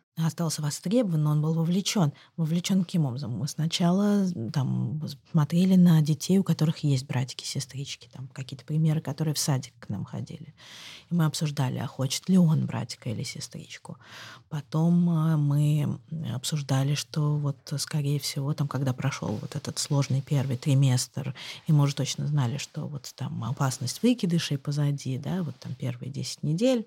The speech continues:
они такие сложные, очень волнительные, но вот когда уже они проходят,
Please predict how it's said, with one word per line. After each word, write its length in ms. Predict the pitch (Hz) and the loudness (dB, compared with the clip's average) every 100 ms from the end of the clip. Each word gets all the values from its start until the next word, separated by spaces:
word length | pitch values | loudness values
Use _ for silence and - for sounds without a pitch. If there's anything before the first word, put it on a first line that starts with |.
| - | 0
они 280 | 175 160 151 | 4 4 2
такие 320 | 147 - 151 | -4 -10 -12
сложные, 800 | - 170 208 220 190 175 156 143 - - - | -4 0 2 4 4 6 6 2 -2 -16 -8
очень 280 | 165 - 165 | -4 4 4
волнительные, 920 | 156 147 147 214 240 202 185 175 156 | 6 4 6 4 4 4 4 6 4
но 340 | 147 165 214 175 | 4 4 6 4
вот 180 | 127 - | 0 -6
когда 340 | - 143 147 | -10 -4 -4
уже 140 | 151 143 | -4 -4
они 200 | 131 156 | -4 -4
проходят, 500 | - 165 294 269 | -6 -4 2 2